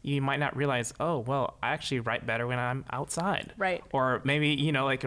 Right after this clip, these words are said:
Speaker 1: write better at a certain time of the day
Speaker 2: Mm-hmm.
Speaker 1: even. Um, so I think it's good, especially in the early stages, like, to experiment and see, try out different things
Speaker 2: Yeah.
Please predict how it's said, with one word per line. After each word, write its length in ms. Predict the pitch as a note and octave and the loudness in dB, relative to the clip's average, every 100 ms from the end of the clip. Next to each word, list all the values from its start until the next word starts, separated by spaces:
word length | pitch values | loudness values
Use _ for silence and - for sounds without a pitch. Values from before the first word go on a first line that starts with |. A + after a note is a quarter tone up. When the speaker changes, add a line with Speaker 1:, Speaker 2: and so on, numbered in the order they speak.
| B2 | -2
Speaker 1:
write 220 | C3+ C3 | -2 0
better 420 | C3 C3 C3+ C3+ - | 0 2 2 0 0
at 200 | B2+ - | -2 -4
a 60 | B2 | -4
certain 240 | - D3 | -2 -2
time 240 | - C#3 D3 | -2 -2 -2
of 80 | |
the 80 | D3 | -4
day 340 | C#3+ C#3+ E3+ - | -2 -2 -2 -4
Speaker 2:
Mm-hmm. 220 | F#3 G3+ | -6 -4
Speaker 1:
even. 380 | A#2+ - - - - - - - - | -2 -4 -8 -12 -16 -18 -18 -16 -4
Um, 400 | B2 A#2 A2 A2 | 0 2 0 -2
so 180 | - C#3 | 0 0
I 60 | |
think 160 | C3+ D#3+ | 0 -2
it's 140 | C3+ | -2
good, 340 | - C3+ B2+ - - - - | 0 0 0 -6 -20 -14 -6
especially 480 | - - D#3+ - D#3 | -4 -2 -2 0 0
in 80 | |
the 60 | C3 | 0
early 220 | A#2+ A2 | 0 -2
stages, 440 | - A#2 G2+ F#2+ A#2 | -2 -4 -2 -4 -4
like, 140 | G#2+ | -4
to 100 | - | -6
experiment 600 | G#2+ - - A#2+ G#2+ G2+ | -4 -4 -2 -2 0 -2
and 120 | A2+ | -4
see, 540 | A2 - A#2+ A2 G#2 - - - - | -6 -4 -2 -2 -4 -8 -18 -20 -8
try 260 | - C#3+ | -2 0
out 180 | D3+ - | 0 -2
different 280 | B2+ - - | -4 -4 -6
things 280 | - - G#3 | -8 -6 -2
Speaker 2:
Yeah. 260 | G3+ F#3+ | -2 -4